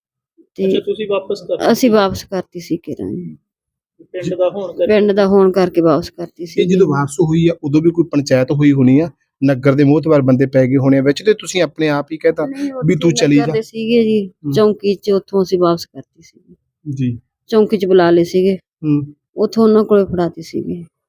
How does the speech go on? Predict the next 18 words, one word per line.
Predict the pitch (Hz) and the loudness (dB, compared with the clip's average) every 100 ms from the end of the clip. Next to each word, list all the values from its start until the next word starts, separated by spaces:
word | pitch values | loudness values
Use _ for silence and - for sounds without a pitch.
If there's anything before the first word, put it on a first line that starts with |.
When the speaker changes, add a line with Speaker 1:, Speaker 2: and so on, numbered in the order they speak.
| _ _ _ _ | _ _ _ _
Speaker 3:
ਉਹ | 151 | -8
ਘਰੇ | 151 160 139 | -2 2 2
ਲੈ | 123 | 2
ਗਏ | 113 123 | 0 0
ਆਪਦੇ | 120 117 | 0 0
ਉਸ | 120 - | 0 -2
ਤਰ੍ਹਾਂ? | 117 110 - | -10 -12 -14
Speaker 1:
ਹਾਂਜੀ, | 214 214 190 180 | -10 -6 -6 -6
ਘਰੇ | - - - | -12 -14 -4
Speaker 3:
ਉਸ | 156 | -2
Speaker 1:
ਲੈ | |
Speaker 3:
ਤੋਂ | - | 0
Speaker 1:
ਗਏ। | 151 | 2
Speaker 3:
ਬਾਅਦ | 147 170 | 2 0
ਕੁੜੀ | - 151 | 0 0
ਜਦੋਂ | 143 143 160 | 2 2 2
ਆਉਂਦੀ | 139 131 131 143 | 2 2 4 4
ਹੈ, | 143 | 4